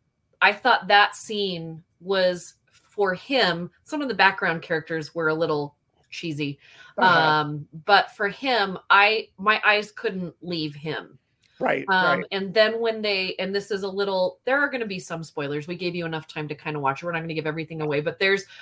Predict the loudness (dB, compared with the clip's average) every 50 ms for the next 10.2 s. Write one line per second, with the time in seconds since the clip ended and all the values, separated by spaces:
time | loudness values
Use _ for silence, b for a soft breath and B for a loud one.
0 | B B 0 2 2 4 4 2 4 4 4 4 4 2 -2 -4 -4 -4 -4 -4
1 | -4 -6 -6 -8 -8 -8 -8 -4 -2 -2 -2 -2 0 0 2 2 2 0 -2 b
2 | b b b b _ 4 4 4 4 4 0 -4 -4 -6 -4 -2 0 0 0 0
3 | -2 -2 -2 0 2 2 2 2 0 0 -2 -4 -6 -8 -6 -6 -6 -6 -6 -8
4 | -6 -8 -8 -8 -4 -2 0 0 0 0 -2 -4 -6 -8 -6 -2 0 2 4 4
5 | 4 4 2 0 -2 -6 _ _ _ _ _ _ _ -20 -20 -20 _ _ _ -4
6 | -4 -2 -2 -2 -4 -4 -4 -4 -4 -4 2 4 6 6 6 4 2 -2 -4 0
7 | 2 4 4 6 4 4 4 0 -4 -6 -12 _ _ _ _ _ _ _ _ _
8 | _ _ _ _ _ _ -20 _ -12 0 2 2 4 4 2 -2 -2 -2 -4 -4
9 | -4 -6 -6 -6 -4 -4 -4 -4 -4 -4 -4 -6 -4 0 2 2 2 2 2 -2
10 | -4 -6 -12